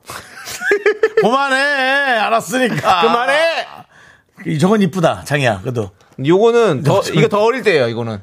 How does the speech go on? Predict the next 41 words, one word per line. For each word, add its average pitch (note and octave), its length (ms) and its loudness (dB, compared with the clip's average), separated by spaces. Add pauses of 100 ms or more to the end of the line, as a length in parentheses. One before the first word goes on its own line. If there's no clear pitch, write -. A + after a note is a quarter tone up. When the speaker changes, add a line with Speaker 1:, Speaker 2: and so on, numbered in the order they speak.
Speaker 1:
어. G2 840 -10
Speaker 2:
야인 E3 200 0
시대. E3 340 2
Speaker 1:
창이 G#3+ 200 2
Speaker 2:
휘발-, F3 100 4
Speaker 1:
어릴 E3+ 180 0
때 G3 100 2
이뻤네. F#3+ 720 2
Speaker 2:
야인 F3+ 220 2
시대 G3+ 180 2
휘발유 F#3+ 360 0
시절에. C#3+ 640 -2 (100)
Speaker 1:
창이 F3 240 -6
어릴 D3 200 -4
때 D#3 120 -6
이뻤네. B2+ 840 -6
Speaker 2:
저 C3+ 100 -4
때도, C#3+ 360 -2
저 C3+ 240 -2
때 D#3+ 160 0
이제 B2+ 180 -2
이 D3 220 -2
교정하기 E3 340 2
전에 C3 160 2
이래가지고 B2+ 580 0
이-, A2+ 140 -4
Speaker 1:
어. G2 80 -8
Speaker 2:
입이 D3 160 -4
많이 C#3 160 0
튀어나와 D#3+ 300 2
있죠? F3+ 280 -2
Speaker 1:
아, A2 80 -6
뭐 C3+ 180 0
어때요? A3 260 -4
잘 C3+ 140 -4
모르겠어요. C3+ 580 -6 (680)
그것도 C4 280 -6
귀여워, C#4 440 0
입 D3 120 -2
튀어나온 C#3 360 -4
것도. E2+ 360 -16